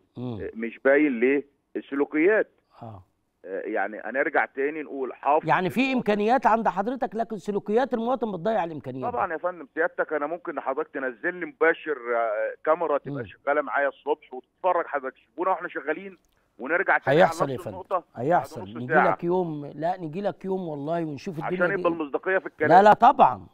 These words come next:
Speaker 1: لا، طبعًا.
Speaker 2: تمام؟
Speaker 1: لا، طبعًا يا
Speaker 2: واحنا
Speaker 1: فندم.
Speaker 2: على استعداد سعادتك.
Speaker 1: طبعًا يا
Speaker 2: ال-،
Speaker 1: فندم.
Speaker 2: ال-،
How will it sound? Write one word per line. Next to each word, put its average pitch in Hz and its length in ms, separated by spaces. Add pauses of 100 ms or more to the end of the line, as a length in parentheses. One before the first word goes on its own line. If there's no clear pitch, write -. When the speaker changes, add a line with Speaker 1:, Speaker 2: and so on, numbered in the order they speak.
Speaker 1:
لا، 160 100
طبعًا. 208 360
Speaker 2:
تمام؟ 190 320
Speaker 1:
لا، - 140
طبعًا 180 320
يا 90 60
Speaker 2:
واحنا 143 160
Speaker 1:
فندم. 156 120
Speaker 2:
على 143 120
استعداد 139 480
سعادتك. 131 320 (360)
Speaker 1:
طبعًا 123 300
يا 127 60
Speaker 2:
ال-، 127 140
Speaker 1:
فندم. 117 60
Speaker 2:
ال-، - 160